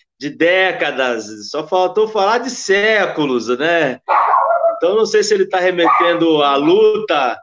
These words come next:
dos descendentes de escravo no Brasil, se ele tá querendo caguetar a nossa identidade aqui, né? Só falta puxar a carteirinha aqui, o R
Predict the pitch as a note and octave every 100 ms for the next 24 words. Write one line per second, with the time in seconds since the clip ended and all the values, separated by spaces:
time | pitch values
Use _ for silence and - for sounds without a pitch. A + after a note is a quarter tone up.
0 | _ _ _ _ _ A#2 D3+ D3+ C3+ B2
1 | _ - E3 E3+ D#3+ F#3 G3 - E3 -
2 | F#3 E3+ E3+ D3 D#3+ D#3+ E3 D#3 D#3+ F#3
3 | G3+ F#3+ G3+ G#3 G3 G3+ G#3 A3 A3 G#3+
4 | F#3+ _ _ _ _ - E3 F3+ E3+ D#3+
5 | D#3+ E3+ E3+ F3 F3 F3+ F3+ - F#3 D3+
6 | D#3 D3+ C3+ C3 D3+ D#3 C#3+ D3 C3 B2+
7 | C3+ G3 G3+ - G3 - - - F#3 -
8 | F#3 D#3 D#3+ D3 D3 C#3+